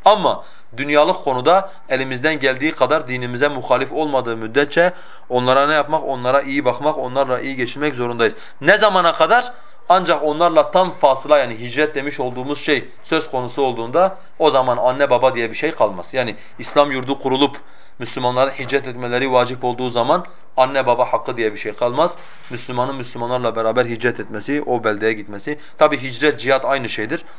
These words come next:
Bunu yapması nedir? Bunu yapması gerekir çünkü burada anne baba hakkıyla Allah hakkı karşı karşıya gelmiş olur. Evet, bu da konu hakkında yapacağımız kısa da olsa tafsilatımızdı. Bir dahaki dersimize inşallah,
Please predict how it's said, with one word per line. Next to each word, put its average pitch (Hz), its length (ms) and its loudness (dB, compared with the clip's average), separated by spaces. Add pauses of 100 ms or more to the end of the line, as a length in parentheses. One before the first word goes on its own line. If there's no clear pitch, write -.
(160)
Bunu 131 140 -2
yapması 120 440 -2
nedir? 147 260 -2 (300)
Bunu 127 140 0
yapması 120 580 0 (260)
gerekir 123 380 -2
çünkü 120 260 -8
burada 123 260 4
anne 123 240 0
baba 110 200 0
hakkıyla 143 600 2 (260)
Allah 117 320 0
hakkı 107 240 -8
karşı 107 300 -6
karşıya 104 300 -8
gelmiş 104 460 -10 (280)
olur. 101 560 -6
Evet, 120 200 2 (320)
bu 156 80 0
da 151 80 6
konu 143 240 0
hakkında 127 400 -2
yapacağımız 120 640 0 (320)
kısa 131 260 0
da 120 40 -2
olsa 131 380 0 (200)
tafsilatımızdı. 123 840 0 (420)
Bir 170 160 2
dahaki 131 360 4
dersimize 127 520 0
inşallah, 147 1080 2